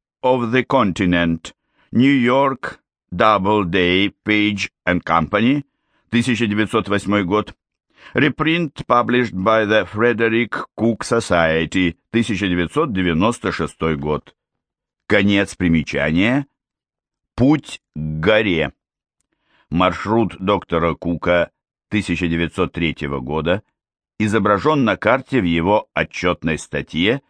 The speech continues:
тысяча девятьсот седьмого года. Открыватели Горной Аляски – продвигались вверх по рекам на северо-запад. Преодолев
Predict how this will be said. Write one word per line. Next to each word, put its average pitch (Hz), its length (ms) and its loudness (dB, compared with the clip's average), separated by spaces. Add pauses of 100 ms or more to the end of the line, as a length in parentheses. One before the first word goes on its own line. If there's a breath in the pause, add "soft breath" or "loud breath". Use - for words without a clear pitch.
(180)
тысяча 113 400 -2
девятьсот 92 460 -2
седьмого 80 480 -2
года. 62 420 -12 (720)
Открыватели 120 840 0
Горной 92 520 2
Аляски – 87 580 -2 (520)
продвигались 117 760 0
вверх 107 400 -2
по 87 200 0
рекам 87 480 0
на 90 140 0
северо-запад. 85 880 -2 (800)
Преодолев 95 800 0